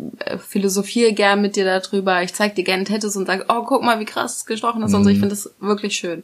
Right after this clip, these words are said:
Speaker 2: Mhm.
Speaker 1: Ähm, die negativen Seiten, oh, positiv hab ich natürlich vergessen, ich find's auch wunderschön, wenn du mich tätowierst. Es ist,
Speaker 2: Ja,
Speaker 1: wie
Speaker 2: gut,
Speaker 1: gesagt,
Speaker 2: klar.
Speaker 1: dieses Vertrauensverhältnis
Speaker 2: Ja.
Speaker 1: und so,
Speaker 2: Ja,
Speaker 1: es ist,
Speaker 2: ja.
Speaker 1: ist wirklich toll. Ähm,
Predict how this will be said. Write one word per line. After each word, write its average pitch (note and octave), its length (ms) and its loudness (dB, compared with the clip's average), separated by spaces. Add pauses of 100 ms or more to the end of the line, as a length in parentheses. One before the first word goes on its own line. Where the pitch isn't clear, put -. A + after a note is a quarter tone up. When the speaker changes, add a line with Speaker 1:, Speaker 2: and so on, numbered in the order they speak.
Speaker 2:
Mhm. G#2+ 360 -2 (220)
Speaker 1:
Ähm, G3+ 440 4 (800)
die G3+ 100 0
negativen B3+ 540 2
Seiten, A3 420 2 (220)
oh, G3 280 2 (460)
positiv G3+ 380 -2
hab G3 80 0
ich F#3+ 80 0
natürlich F#3+ 300 -4
vergessen, F#3 460 -6
ich - 140 -8
find's G3 200 -4
auch F3 140 -4
wunderschön, G3+ 420 0
wenn F#3 120 -2
du F3 60 -8
mich F3 140 -8
tätowierst. E3+ 560 -6
Es F3 140 -8
ist, F3 100 -4
Speaker 2:
Ja, F#3 80 0
Speaker 1:
wie G3 40 2
Speaker 2:
gut, G3 80 2
Speaker 1:
gesagt, G3 260 4
Speaker 2:
klar. D#3 140 0
Speaker 1:
dieses F3+ 240 -4
Vertrauensverhältnis G3 1000 0
Speaker 2:
Ja. F3+ 60 -6
Speaker 1:
und F3+ 100 -6
so, F3+ 160 -4
Speaker 2:
Ja, F#3+ 60 -6
Speaker 1:
es F3+ 140 -8
ist, F3+ 180 -10
Speaker 2:
ja. - 60 -10
Speaker 1:
ist - 200 -12
wirklich F3+ 300 -6
toll. F3 240 -6 (640)
Ähm, G3 420 2